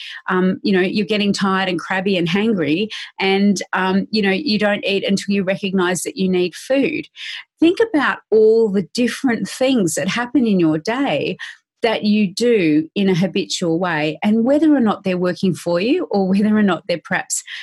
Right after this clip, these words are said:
hindering you in achieving what it is that you want to achieve, in building great relationships. You know, I know for myself, if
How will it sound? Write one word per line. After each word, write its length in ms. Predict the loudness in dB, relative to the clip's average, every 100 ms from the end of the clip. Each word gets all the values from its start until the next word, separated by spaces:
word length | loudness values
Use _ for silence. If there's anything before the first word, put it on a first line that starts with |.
| -4
hindering 540 | 2 4 4 4 4 4
you 340 | 2 0 -4 0
in 160 | 2
achieving 560 | 2 0 -2 0 2 0
what 160 | 0
it 120 | 0 -2
is 180 | -2
that 100 | -4
you 100 | -2 0
want 140 | 2
to 80 | 2
achieve, 520 | 0 0 2 2 -2 -8 -18 -6
in 180 | 0 0
building 320 | 2 2 2
great 240 | 0 -2 -2
relationships. 920 | -2 0 0 0 0 2 0 0 -8 -8 -14 -2
You 100 | 0
know, 260 | 2 0 0
I 180 | 4
know 160 | 4 4
for 120 | 0
myself, 600 | 0 0 0 0 0 -2 -2
if 180 | -4